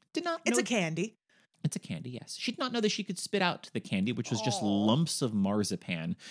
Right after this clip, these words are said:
Speaker 1: So she ate about fifteen whole pieces, uh, and later described how she thought they were disgusting and, and made herself sick. So people, like, just, you
Speaker 2: Help the
Speaker 1: can
Speaker 2: little,
Speaker 1: help,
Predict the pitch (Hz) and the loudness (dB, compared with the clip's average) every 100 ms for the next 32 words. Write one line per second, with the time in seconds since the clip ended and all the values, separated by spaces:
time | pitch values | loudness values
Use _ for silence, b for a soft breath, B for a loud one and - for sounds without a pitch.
0 | B B 147 180 208 233 202 - - 175 | B B -2 0 0 2 0 0 0 0
1 | - 180 143 - 127 120 - 110 - 92 | 0 -2 0 2 0 0 0 0 2 0
2 | 90 - B B B - 110 107 - 127 | 0 -2 B B B 2 4 4 4 4
3 | 123 - _ 175 - 196 196 180 175 170 | 4 -2 _ -2 6 6 6 2 2 2
4 | 147 139 - 180 165 - - - 196 - | 0 -2 -2 0 0 0 -2 -2 -2 -2
5 | 214 202 - 107 208 190 202 - 95 160 | -2 0 2 4 4 4 2 4 6 6
6 | 196 202 185 - 87 87 - 190 196 208 | 4 2 0 2 2 0 0 4 6 6
7 | - B B B B B B B - 277 | 2 B B B B B B B 0 0
8 | - 190 117 92 76 165 208 208 196 180 | 4 6 8 4 2 2 2 4 2 -2
9 | - - - 202 240 247 220 190 202 220 | -6 -10 -4 0 4 4 2 0 0 4
10 | 226 392 226 339 202 262 214 247 233 | 4 6 6 8 8 6 8 6 4